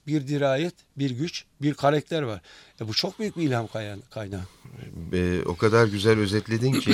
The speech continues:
Speaker 2: <clears throat> yani bunlar, e, final cümleleri olsun. Zaten sürenin de sonuna geldik. Çok güzel özetledin.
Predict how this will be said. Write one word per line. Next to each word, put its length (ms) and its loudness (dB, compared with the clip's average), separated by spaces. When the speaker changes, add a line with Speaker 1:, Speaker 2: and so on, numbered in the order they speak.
Speaker 2:
<clears throat> 120 -2
yani 300 2
bunlar, 340 2
e, 140 -6
final 340 2
cümleleri 420 0
olsun. 340 -2
Zaten 360 -2
sürenin 440 -4
de 80 -2
sonuna 340 -2
geldik. 400 -6
Çok 260 -8
güzel 240 -6
özetledin. 640 -8